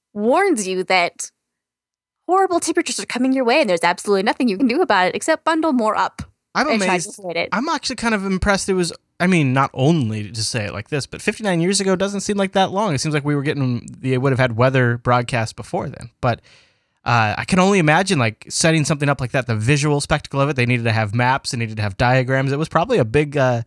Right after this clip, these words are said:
Speaker 2: chore to bite off at first. For the
Speaker 1: Oh,
Speaker 2: little,
Speaker 1: yeah.
Speaker 2: yeah, for
Speaker 1: But
Speaker 2: the
Speaker 1: it was
Speaker 2: group.
Speaker 1: really, it, the fact that it was, like, hand-drawn
Speaker 2: That's
Speaker 1: charts
Speaker 2: awesome.
Speaker 1: and you had it on an easel.
Speaker 2: I
Speaker 1: I was
Speaker 2: kinda
Speaker 1: like,
Speaker 2: like
Speaker 1: "That's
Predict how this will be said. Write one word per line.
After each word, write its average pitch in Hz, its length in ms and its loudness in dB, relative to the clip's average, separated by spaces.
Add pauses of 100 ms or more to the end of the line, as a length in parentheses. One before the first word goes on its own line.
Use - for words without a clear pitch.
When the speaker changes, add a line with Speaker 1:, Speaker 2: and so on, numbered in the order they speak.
(340)
Speaker 2:
chore 160 240 2
to 117 260 2 (140)
bite 139 220 2
off 180 200 0
at 117 60 -6
first. - 400 -8 (340)
For 101 120 -8
the 67 80 -6
Speaker 1:
Oh, - 20 -10
Speaker 2:
little, 403 180 0
Speaker 1:
yeah. 285 300 2
Speaker 2:
yeah, 107 120 -6
for - 120 -16
Speaker 1:
But 262 140 2
Speaker 2:
the - 60 -2
Speaker 1:
it 262 40 2
was 262 140 0
Speaker 2:
group. 294 100 -4
Speaker 1:
really, 285 200 -4 (100)
it, 233 260 -2 (400)
the 247 140 0
fact 254 180 2
that 233 60 4
it - 20 2
was, 220 140 2
like, 214 180 0
hand-drawn 202 1000 0
Speaker 2:
That's 117 160 0
Speaker 1:
charts 190 280 0
Speaker 2:
awesome. 117 160 -6
Speaker 1:
and 196 100 -10
you 190 60 0
had 196 100 2
it 190 160 -2
on 202 160 0
an 202 220 -4
easel. 202 580 -2
Speaker 2:
I - 0 -
Speaker 1:
I - 380 -16
was 214 100 2
Speaker 2:
kinda - 80 4
Speaker 1:
like, 277 140 0
Speaker 2:
like 220 80 4
Speaker 1:
"That's 104 220 -2